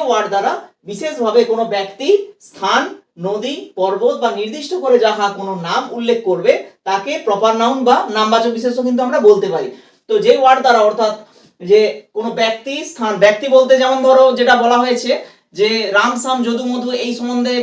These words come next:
যখন কোনো কিছু ক্ল্যারিফাই করা হচ্ছে, তখন বিশেষভাবে যখন বলা হচ্ছে, তখন এটা ব্যক্তির মধ্যে পড়ছে। যেমন দেখো, আমি একটু অন্যরকম ভাবে যদি বলি, প্রনাউন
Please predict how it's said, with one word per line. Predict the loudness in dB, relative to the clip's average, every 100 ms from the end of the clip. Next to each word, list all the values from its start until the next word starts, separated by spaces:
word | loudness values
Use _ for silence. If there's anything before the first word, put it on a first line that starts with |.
| -4
যখন | -4 -6 -8 -14 _ _ _ _
কোনো | -8 -6
কিছু | -4 -4
ক্ল্যারিফাই | -2 0 0 -2
করা | 0 -2
হচ্ছে, | -2 -6
তখন | -6 -6 -6
বিশেষভাবে | 0 0 0 -8 -2 6 6
যখন | 6 0 0
বলা | 4 4
হচ্ছে, | 2 0 -4 -4 -6 _ _
তখন | -2 -2 -2
এটা | 0 0
ব্যক্তির | -2 -2 -2
মধ্যে | 0 0
পড়ছে। | -2 -4 -12 -12 _ -6
যেমন | -4 2
দেখো, | 2 2 -2
আমি | -2 -4 -6
একটু | -10 -6 -4
অন্যরকম | 0 2 2 0
ভাবে | -2 0 0
যদি | 0 0
বলি, | 0 -2 -4
প্রনাউন | -2 0 0